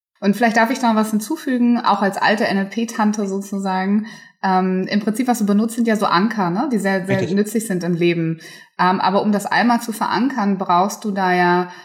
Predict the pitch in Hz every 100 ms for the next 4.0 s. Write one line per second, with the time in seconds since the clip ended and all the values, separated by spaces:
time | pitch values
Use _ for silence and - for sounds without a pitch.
0 | - - 175 175 175 190 180 175 175 180
1 | 175 180 - 202 185 190 185 - - 214
2 | 240 196 160 - - 160 165 240 214 -
3 | 180 185 196 175 165 180 220 - 262 285